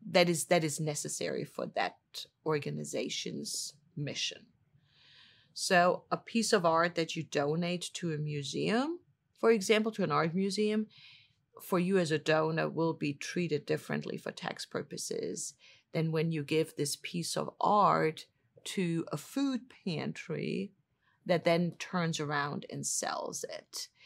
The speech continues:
Because, you know, in that latter case, the food pantry is not using the art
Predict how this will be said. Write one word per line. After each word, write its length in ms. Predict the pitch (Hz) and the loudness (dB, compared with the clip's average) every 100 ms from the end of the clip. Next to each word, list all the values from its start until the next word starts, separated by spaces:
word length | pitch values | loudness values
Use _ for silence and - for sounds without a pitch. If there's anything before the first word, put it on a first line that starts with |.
| - - _ - | -20 -20 _ -2
Because, 460 | 190 208 190 185 | 0 4 4 6
you 100 | 214 | 4
know, 140 | 190 175 | 6 6
in 100 | 165 | 4
that 160 | 143 | 2
latter 340 | 156 214 214 156 | 4 6 6 4
case, 720 | - 143 165 170 - - - _ - | 0 0 0 0 0 -2 -8 _ -4
the 80 | |
food 240 | 180 220 - | 2 2 2
pantry 380 | 214 185 180 160 | 2 2 2 0
is 120 | 151 | 2
not 220 | 165 156 | 0 0
using 440 | 156 156 147 147 | -4 -4 -4 -6
the 120 | 143 127 | 0 4
art 340 | 139 127 | 4 4